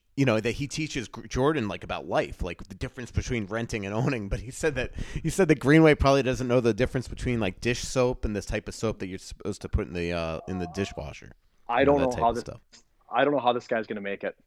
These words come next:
Speaker 2: I really don't. I,
Speaker 1: <laughs>
Speaker 2: he needs, he needs someone to move in with him and monitor him, because I just, the essentials of life he doesn't know. Uh, he's, <laughs> I, uh, fortunately, he's playing a game for a job, and that's, like, he,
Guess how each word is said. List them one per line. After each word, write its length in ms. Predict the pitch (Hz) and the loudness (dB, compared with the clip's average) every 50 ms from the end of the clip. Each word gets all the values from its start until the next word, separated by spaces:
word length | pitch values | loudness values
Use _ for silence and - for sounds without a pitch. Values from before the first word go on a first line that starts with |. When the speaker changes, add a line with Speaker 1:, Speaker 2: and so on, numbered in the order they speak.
| - _ - | -12 _ -4
Speaker 2:
I 60 | 123 | 0
really 260 | 120 120 120 117 117 | 2 4 4 4 4
don't. 260 | 117 113 110 113 - - - | 4 2 2 4 2 2 2
I, 160 | 127 123 123 - 123 - | 2 0 0 0 0 -2
Speaker 1:
<laughs> 140 | - - - | -2 -4 -6
Speaker 2:
he 220 | - - 202 190 | 0 2 4 6
needs, 320 | 165 147 170 151 - - - - - - - - _ _ - | 6 6 6 6 2 0 -16 -20 -20 -20 -20 -20 _ _ 2
he 120 | 151 143 151 | 4 6 6
needs 200 | 156 151 - - | 6 4 2 2
someone 360 | - 127 123 123 123 120 117 | 4 4 6 6 4 4 2
to 120 | - 120 | 0 0
move 240 | 113 120 127 127 120 | 2 4 4 6 6
in 100 | 123 120 | 4 4
with 140 | 117 113 - | 4 4 4
him 220 | 117 117 120 117 - | 4 4 2 0 2
and 440 | 139 123 113 110 110 107 113 117 | 2 2 2 0 -2 -2 2 6
monitor 480 | 123 123 123 123 127 120 - - 113 104 | 8 10 10 10 8 8 4 2 0 0
him, 140 | 98 98 98 | 0 -2 -4
because 320 | 95 107 107 - 110 104 117 | -6 -6 -4 -2 -2 0 2
I 100 | 110 107 | 2 2
just, 260 | 117 110 - - - - - - - _ _ - - - - | 2 0 0 -2 -14 -16 -16 -16 -18 _ _ -20 -20 -4 0
the 60 | 120 | 0
essentials 500 | 127 - - - 147 143 143 156 147 127 | 0 4 6 6 6 6 6 4 4 4
of 100 | 131 110 117 | 4 4 6
life 280 | 117 117 120 123 - | 6 6 6 4 2
he 100 | - 123 | 2 2
doesn't 280 | 117 117 110 117 113 92 | 2 2 2 0 -2 0
know. 300 | 117 107 101 95 - _ _ _ _ _ _ - | 0 2 2 0 -2 _ _ _ _ _ _ -2
Uh, 80 | 123 117 110 | -2 0 0
he's, 420 | 110 120 120 110 - - - - 143 | 0 0 0 0 -2 -4 -4 -4 -4
<laughs> 60 | - - | 0 2
I, 500 | 151 135 135 127 147 151 147 151 - - _ - - - _ _ _ _ _ - | 4 6 6 6 6 4 4 2 2 0 _ -20 -20 -20 _ _ _ _ _ -4
uh, 320 | - - - 135 - - | -2 0 0 0 0 -4
fortunately, 580 | - - - 156 151 151 156 147 143 143 139 131 | -2 2 6 6 6 6 4 2 2 2 2 2
he's 200 | 123 127 117 - | 2 0 -2 -2
playing 300 | - - 131 127 123 120 | 0 2 2 4 4 2
a 60 | 113 | 2
game 420 | 110 120 120 120 117 117 110 110 - _ _ _ _ _ - - | 2 2 2 2 2 0 -2 -4 -8 _ _ _ _ _ -12 -4
for 160 | - 131 120 | 0 2 2
a 40 | 113 101 | 2 2
job, 320 | 117 113 110 107 104 98 _ - - _ - | 4 2 4 2 0 -4 _ -20 -18 _ -8
and 260 | 127 117 113 110 107 | -6 -4 -4 -2 0
that's, 300 | 123 120 113 - - - - - 143 - | -2 -2 -2 -4 -10 -14 -8 -4 0 6
like, 260 | 147 143 135 - - - _ - - - - - - _ | 6 6 6 4 0 -18 _ -20 -20 -20 -20 -20 -20 _
he, 480 | - 135 135 135 135 127 127 127 127 | -4 -2 0 0 2 2 2 2 2